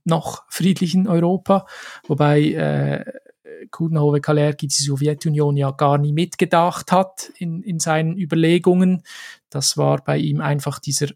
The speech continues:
russische Block, der, ähm, apart war von Pan-Europa. War er durchaus auch kein naiver Pazifist. Du hast da ein schönes Zitat rausgesucht.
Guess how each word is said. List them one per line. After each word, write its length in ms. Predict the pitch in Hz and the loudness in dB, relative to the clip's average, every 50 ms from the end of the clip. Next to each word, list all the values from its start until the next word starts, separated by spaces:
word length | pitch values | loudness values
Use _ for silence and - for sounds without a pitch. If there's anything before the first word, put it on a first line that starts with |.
| _ 180 | _ -6
russische 480 | 156 156 151 - - 156 143 - 147 143 | -4 -2 0 0 0 0 0 0 -2 0
Block, 500 | - 165 160 180 190 - _ - - - - - | 2 2 2 2 2 -2 _ -12 -12 -12 -10 -6
der, 240 | 143 143 143 143 143 147 220 466 480 | -4 -2 -2 -2 -2 -4 -8 -12 -8
ähm, 280 | 262 170 147 143 143 143 - | -6 -4 -2 -2 -4 -6 -6
apart 600 | - 143 - - 151 147 143 160 160 - - 160 | -8 -10 -6 -4 -4 -2 -2 -2 -4 -4 -4 -2
war 300 | 151 151 151 160 165 - - _ _ | -2 0 0 -2 -4 -6 -14 _ _
von 500 | - - - 139 139 143 143 143 135 139 - - - - - - _ - | -12 -8 -4 -4 -2 -2 -2 -2 -4 -6 -10 -18 -20 -20 -20 -20 _ -4
Pan-Europa. 840 | - 147 151 156 - 156 147 151 175 190 190 - 202 196 196 - _ _ _ | -2 0 0 0 0 0 2 2 2 2 2 2 2 2 0 -4 _ _ _
War 160 | - 156 151 | 0 2 2
er 60 | 156 147 | 4 4
durchaus 520 | 160 170 165 139 180 160 160 151 139 - | 4 2 2 4 2 2 2 0 0 0
auch 280 | 175 156 151 139 - - - - - | 0 0 0 -2 -4 -10 -16 -16 -4
kein 240 | - 156 151 147 147 | -2 0 0 0 0
naiver 320 | 143 147 170 196 220 220 | 0 0 0 0 -2 -2
Pazifist. 800 | 226 - 214 214 214 - 226 - - 226 233 - - - - - 208 - _ - | 0 0 0 0 2 -2 -2 -2 -2 0 0 0 -2 -2 -6 -12 -16 -18 _ -8
Du 80 | 160 | -6
hast 140 | 156 143 - | -6 -4 -4
da 80 | - 151 | -4 -4
ein 100 | 147 139 | -2 -2
schönes 340 | - 156 160 160 151 - | -2 -2 0 -2 -2 -2
Zitat 600 | - - 160 139 - 147 143 156 190 - - - - - 170 | -2 -4 -2 -2 0 0 2 0 0 -2 -6 -12 -10 -6 -4
rausgesucht. 840 | 165 175 190 190 - - 190 - - 196 190 196 - - - - | -2 0 0 -2 -2 -2 0 0 2 2 0 0 -2 -6 -12 -16